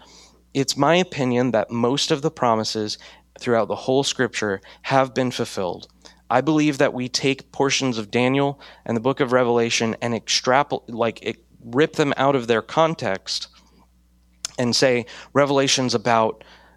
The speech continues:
the end of the age, when Revelation was written by a person who lived at a time to some people who lived at a time.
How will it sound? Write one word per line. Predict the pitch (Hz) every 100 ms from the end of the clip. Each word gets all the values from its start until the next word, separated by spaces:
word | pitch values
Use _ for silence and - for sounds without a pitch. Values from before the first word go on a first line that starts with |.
| _
the | 104 123 131
end | 123
of | 110 107
the | 104 127
age, | 139 110 98 - - -
when | 131 123
Revelation | 123 131 123 135 147 143 120
was | 113 104
written | 131 123 117 101
by | - 131 139 139 131 - _ _ -
a | 120
person | - 120 - 120 107
who | 120
lived | 113 113 110
at | 117 113
a |
time | 104 113 110 107 107 - _
to | - 160 160
some | - 127
people | - 113 107 101
who | 104 98
lived | 101 90
at | 101
a | 92
time. | - 95 95